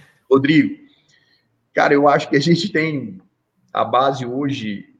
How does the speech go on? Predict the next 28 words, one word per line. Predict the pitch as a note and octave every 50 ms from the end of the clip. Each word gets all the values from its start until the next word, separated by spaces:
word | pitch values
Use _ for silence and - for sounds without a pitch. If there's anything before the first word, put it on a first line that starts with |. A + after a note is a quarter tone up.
| _ -
é... | - G#1 G1+ G1+ G1+ G1+ G1+ - - _ _ _ _ _ _ _ _ _ _ _ _ _ _ _ _ _ _ _ _ _ _ _ _ _ _ _ _ - - - _ _ _ _ _ _ _ _ - - - - _ _ _ _ _ _
se | - E3+
a | D#3
gente | D#3+ F#3 F3+ -
for | - F#3+ F3+
pe-, | - F3+ D3 - - -
conversar | - D3 D3+ C#3+ C#3 - D3+ D3
com | - D3+
um | C#3
treinador | C#3 C#3 C#3 C3+ C3 A#2+ C3 C3+ C3+
de | C3 C3+
mil | D3 E3
novecentos | E3+ E3 D#3+ D#3+ - D#3 D3+
e | -
setenta, | - C3+ C3+ - - B2+ C#3 C#3+ C#3+ C3+
ele | C#3+ D3 C#3+
vai | C#3 C#3 C3+ C3+
falar | C3+ C3+ B2+ A#2+ A#2+ A#2+
assim, | B2 - - B2 A#2+ A2+ G#2 F#2+ - - _ _ _ _ _ _ _ _ _ -
"É | - A2
muito | B2+ C3+ C#3+ D3+ D3+ D3
difícil | C3+ B2+ - - C3+ C#3 D3 C#3+ C#3+ - - -
trabalhar | - A#2 A#2 A#2 A2+ A2+ A#2 A#2
com | - A2
a | -
categoria | A#2+ A2 C3 A#2+ A2+ G#2+ G2 A2 A2+
de | G#2+ G2+
base. | G2+ F#2+ G2 G2 G2+ G2+ G2 F#2+ F#2+ F#2+